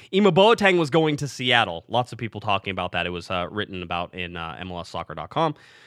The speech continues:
So I will, I will t-, attempt to address both of these. Um, I will tell you that in both of these instances, I can't find any reason to hold them up and say that these are credible rumors. Um,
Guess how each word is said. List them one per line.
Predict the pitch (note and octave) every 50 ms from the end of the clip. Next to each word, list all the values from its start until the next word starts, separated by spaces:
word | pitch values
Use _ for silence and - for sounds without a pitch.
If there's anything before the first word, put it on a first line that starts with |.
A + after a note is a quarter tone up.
| - - - - _ _ _ _ _ _ _ _ _ _ _
So | - - - B3 A#3+ A3+ G#3 - -
I | F3 F#3
will, | F#3+ F#3 G3 F#3+ F#3
I | D3+ F3+
will | F#3+ F3 F3+
t-, | E3 - F3
attempt | F3+ E3 - - G3+ G3+ -
to | G#3
address | F3+ E3 B2+ D#3+ D#3 C#3+ -
both | - - D3 C#3 -
of | B2+ A2+
these. | G#2 F2+ - - - - -
Um, | B2+ B2 A#2+ A#2 A#2 A#2 A#2 A2+ -
I | A#2+ C#3+
will | F3 F3
tell | D#3+ - F3+ E3 E3
you | D#3+ E3+ D#3+
that | D3 C#3 C3+
in | C#3 C#3+ C#3+
both | C#3 D3+ D#3+ D3+ -
of | D#3
these | C#3 C#3+ C3 C#3
instances, | D3 D3+ - - D3+ C3+ - - - B2 A#2
I | A2+
can't | - - C3+ B2+ -
find | - C#3+ C3 B2+ B2
any | A#2+ A#2+ A#2+
reason | A2+ A#2 A#2+ A2+ G#2+ A#2 A2+ A2+ G#2 - -
to | A2+ A2 G#2+ G#2 G#2 G#2 G2+ G2+ - -
hold | - - - A#2+ B2 B2
them | A#2 A2 A2+
up | G#2+ G#2 -
and | A2+ G2+ G2
say | - A2+ G#2+
that | G#2 G2 F#2 -
these | G#2 G#2 G2+ -
are | - G2+ G2+
credible | - - - A2 G#2 G2+ G2 G2+ G2
rumors. | G#2 B2 F3+ F#3 C#3 G2 - - - - _ _ - -
Um, | A2 G#2+ G#2 G#2 G#2 G#2 G2+ G2+ G2+